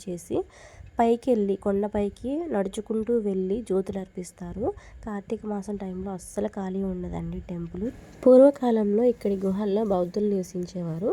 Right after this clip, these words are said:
కాలక్రమేణా చోళ రాజ్య పరిపాలనలో ఇది శివాలయంగా నిర్మించారు.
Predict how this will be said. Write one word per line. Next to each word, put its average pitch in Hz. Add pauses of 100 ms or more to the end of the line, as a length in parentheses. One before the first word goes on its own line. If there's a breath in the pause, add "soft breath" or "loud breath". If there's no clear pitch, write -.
(140)
కాలక్రమేణా 185
చోళ 196
రాజ్య 185
పరిపాలనలో 175 (340 loud breath)
ఇది 196
శివాలయంగా 185
నిర్మించారు. 175